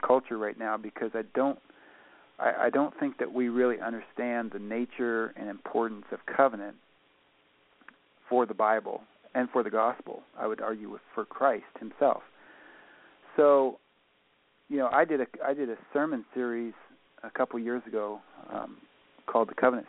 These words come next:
Series, where I wanted to just introduce or reintroduce people to the centrality of covenant and what, why that's important and the implications of covenant as far as the legal issues.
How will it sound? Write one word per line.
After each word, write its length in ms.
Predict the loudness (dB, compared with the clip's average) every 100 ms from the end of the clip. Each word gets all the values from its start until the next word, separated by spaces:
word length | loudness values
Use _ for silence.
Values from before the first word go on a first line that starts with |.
| -6
Series, 320 | -4 -4 -8 -6
where 140 | 0 2
I 60 |
wanted 340 | 4 2 2 -2 -8
to 60 |
just 120 | -12 -10
introduce 500 | -12 -10 -6 -4 -4 -8
or 60 |
reintroduce 600 | -2 0 0 -4 -6 -6 -8 _ -20 -20 -20 -20 -20 _ _ -2
people 380 | -2 2 0 -2 -6
to 340 | -4 -2 -4 -8 -14 _ -20 _ -14
the 60 | -14 -10
centrality 640 | -12 -2 2 2 2 -2
of 60 | -10 -6 2
covenant 400 | 2 2 -6 -10
and 220 | -12 -12 -4
what, 340 | 4 4 4
why 280 | 2 4 6
that's 220 | 4 2
important 560 | -6 -6 -4 -4 -6 -10 -16 -20 -20 -20 -20 -20 _ -8
and 140 | -6
the 100 | -4
implications 640 | -6 -8 0 0 0 -6 -8
of 60 | -6
covenant 460 | 0 0 0 -8 -10 -20
as 60 | -8
far 220 | -2 0 0
as 80 | -4
the 60 |
legal 380 | -2 -2 0 -4
issues. 480 | -6 -14 -14 -14 -16